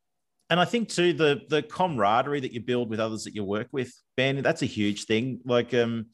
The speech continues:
you know, the thing that I will miss the most, and, and actually I said this in my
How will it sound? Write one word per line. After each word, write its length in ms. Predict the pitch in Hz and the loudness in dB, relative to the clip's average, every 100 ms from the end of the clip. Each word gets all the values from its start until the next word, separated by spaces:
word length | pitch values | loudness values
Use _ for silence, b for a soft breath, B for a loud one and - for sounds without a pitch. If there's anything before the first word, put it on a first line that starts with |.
| b b b b | b b b b
you 80 | 151 | -2
know, 80 | 139 | 0
the 120 | 139 | 0
thing 240 | - 160 | 0 4
that 100 | 127 | 6
I 140 | 110 113 | 8 6
will 140 | 113 | 4
miss 360 | 104 107 107 - | 0 0 -2 -4
the 100 | 98 | -4
most, 580 | 101 107 104 101 - 107 | -2 0 0 0 -4 -6
and, 100 | 107 - | -6 -4
and 120 | 120 | 0
actually 280 | 123 127 120 | 0 2 2
I 40 | |
said 220 | 113 135 | 2 0
this 160 | 131 117 | -2 -4
in 100 | 107 | -2
my 320 | 98 95 92 | 0 0 -2